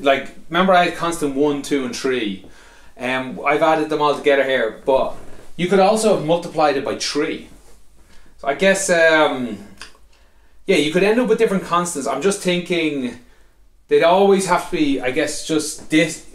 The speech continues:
The, the ones you'd really get is either this or this multiplied by three. So multiply all these by three. If, if that's what you have, you're probably still okay.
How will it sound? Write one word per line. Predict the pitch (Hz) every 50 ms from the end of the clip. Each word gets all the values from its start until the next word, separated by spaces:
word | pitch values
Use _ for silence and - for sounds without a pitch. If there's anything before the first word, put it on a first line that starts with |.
| - - - - -
The, | 214 214 - -
the | - - 175
ones | 196 214 220 202
you'd | 220 - 175
really | 190 196 202 190
get | 185 185 165 143 135
is | 127 135
either | 131 127 127 123 117
this | - 147 160 - - - - -
or | - 139 123
this | 123 139 139 - -
multiplied | 139 127 - - 131 123 120 104
by | 101 98
three. | - - - 101 - - - - - _ - _ _ - - - - - - - _
So | - - - 101 101 107 -
multiply | - 135 139 135 151 147 135
all | 131 127 123
these | 120 123 120 -
by | 113 101
three. | - - 117 101 101 107 104 - -
If, | - 117 - - -
if | 139 127 -
that's | - 135 139 -
what | 160 - -
you | 139 139
have, | 127 127 113 104 98 104
you're | 110 104
probably | - - 117 110 117 107
still | - - 117 98
okay. | 98 95 98 101 - 98 80 76